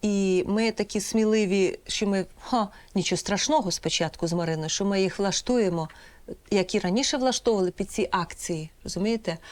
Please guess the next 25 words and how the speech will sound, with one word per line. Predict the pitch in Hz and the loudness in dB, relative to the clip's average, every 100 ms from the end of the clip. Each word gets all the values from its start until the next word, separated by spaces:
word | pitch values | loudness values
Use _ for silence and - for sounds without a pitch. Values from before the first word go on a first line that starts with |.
| - - - - | -16 -12 -12 -4
А | 190 | -2
під | 214 | 0
час | 220 214 | -2 0
локдауну | 220 196 220 214 190 190 | 0 2 2 2 2 0
до | 180 | 0
нас | 190 185 - - | 0 -2 -4 -4
не | 196 | -2
можна | 196 226 202 | 0 0 -2
було | 175 180 | 0 -2
приходити, | 175 180 - 170 170 - | -2 -4 0 0 -2 -2
е, | 170 165 156 156 | -2 -2 -2 -2
людям, | 165 170 160 160 160 | 0 0 0 -2 -2
і | 180 175 170 165 - - - - | -2 0 0 -2 -6 -18 -16 -4
ми | 196 | -2
залишилися | 185 202 233 220 185 175 180 | 0 2 2 0 -2 -2 -4
з | 170 | -4
цими | 180 175 | -4 -4
кошенятами. | 185 - 180 160 - 156 151 156 - - - | -2 -2 -2 -4 -4 -4 -6 -8 -14 -14 -8
А | - | -6
кошенята, | 180 196 233 262 226 180 - | -2 0 0 0 2 0 2
е, | 175 170 165 | 2 2 0
завжди | - 185 190 196 | 0 -2 0 0
хворіють, | 233 196 185 180 170 | 0 0 2 2 0
тому | - 185 | -2 -2
що | 175 190 180 | 0 0 0